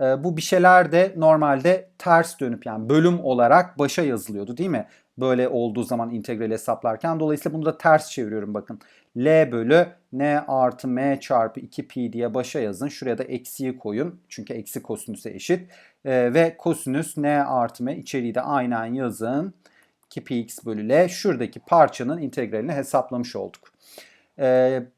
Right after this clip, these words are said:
bu parçanın, şurada kalan parçanın integrali ne? Yine eksi L bölü N eksi M bu sefer çarpı iki pi, e, çarpı yine kosinüs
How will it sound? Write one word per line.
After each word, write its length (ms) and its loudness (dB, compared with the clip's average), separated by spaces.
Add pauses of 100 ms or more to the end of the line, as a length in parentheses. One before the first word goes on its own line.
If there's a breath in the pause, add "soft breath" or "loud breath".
bu 120 2
parçanın, 500 6
şurada 420 -4
kalan 320 4
parçanın 400 0
integrali 540 -8
ne? 180 -2
Yine 400 0
eksi 420 -4
L 260 2
bölü 340 -6
N 240 0
eksi 320 -8
M 300 -8
bu 60 -12
sefer 500 -2
çarpı 520 2
iki 380 -8
pi, 400 -2 (380 soft breath)
e, 920 -2 (460)
çarpı 840 6
yine 460 2
kosinüs 800 -4